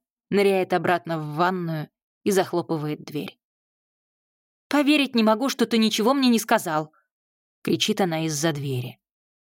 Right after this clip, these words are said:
«Если я вампир, это ещё не значит, что я не живой!» кричу я в ответ. Она разражается смехом,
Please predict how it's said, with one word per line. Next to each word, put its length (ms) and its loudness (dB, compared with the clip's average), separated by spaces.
«Если 400 0
я 240 2
вампир, 580 -2
это 220 0
ещё 280 2
не 160 2
значит, 400 0
что 180 -2
я 200 2
не 160 -2
живой!» 580 0
кричу 320 0
я 180 -2
в 80 -6
ответ. 480 -10
Она 240 2
разражается 640 0
смехом, 580 -4